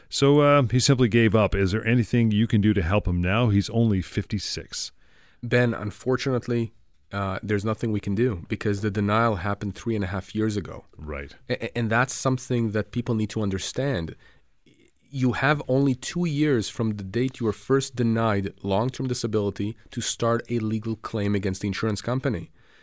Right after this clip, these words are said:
Speaker 2: So, you know, he's fifty-six years old. This is a severe injury.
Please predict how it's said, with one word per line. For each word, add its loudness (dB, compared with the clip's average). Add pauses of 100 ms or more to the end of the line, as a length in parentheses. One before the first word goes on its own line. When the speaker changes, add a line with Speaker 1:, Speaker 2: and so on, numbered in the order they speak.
(240)
Speaker 2:
So, 4
you 2
know, 6
he's 0
fifty-six -4
years 0
old. 2
This -2
is -2
a 0
severe -2
injury. 0